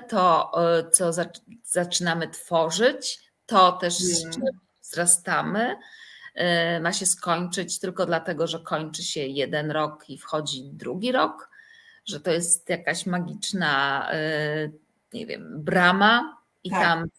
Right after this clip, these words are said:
Speaker 1: wchodzimy jako nowi my, aby na pewno tak jest. Przecież my, y, idziemy jako my, czyli mamy ten cały,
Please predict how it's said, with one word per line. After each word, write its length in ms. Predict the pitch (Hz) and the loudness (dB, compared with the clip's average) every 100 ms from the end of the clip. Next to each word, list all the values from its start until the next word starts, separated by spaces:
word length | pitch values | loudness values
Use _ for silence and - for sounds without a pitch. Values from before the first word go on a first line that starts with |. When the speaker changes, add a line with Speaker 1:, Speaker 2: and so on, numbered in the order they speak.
| _ | _
Speaker 1:
wchodzimy 500 | 190 180 185 190 180 | -2 0 -2 0 2
jako 280 | 165 - 180 | 0 0 0
nowi 480 | 180 180 139 170 | 2 0 0 -4
my, 440 | 165 170 196 370 - _ _ - - - - _ - | 0 2 2 0 -6 _ _ -20 -20 -20 -20 _ -6
aby 260 | 160 156 | -4 -2
na 140 | 151 147 | -2 0
pewno 440 | 175 185 196 196 | 0 0 0 -2
tak 300 | 190 185 - | -2 -4 -2
jest. 320 | 233 269 - | -2 -2 -4
Przecież 360 | - 208 196 202 | -10 -6 -4 0
my, 300 | 202 190 208 | 2 2 2
y, 60 | 220 - 185 | 0 0 -4
idziemy 960 | 175 202 175 196 170 175 190 220 233 - | -2 -2 4 6 6 4 4 2 0 -6
jako 260 | - 160 220 | -10 -8 0
my, 440 | 254 359 208 - - _ | 4 6 4 0 -10 _
czyli 220 | - 170 | -6 0
mamy 360 | 180 175 226 262 | 4 6 6 2
ten 280 | 254 220 208 | 2 2 6
cały, 360 | 208 208 214 | 8 8 6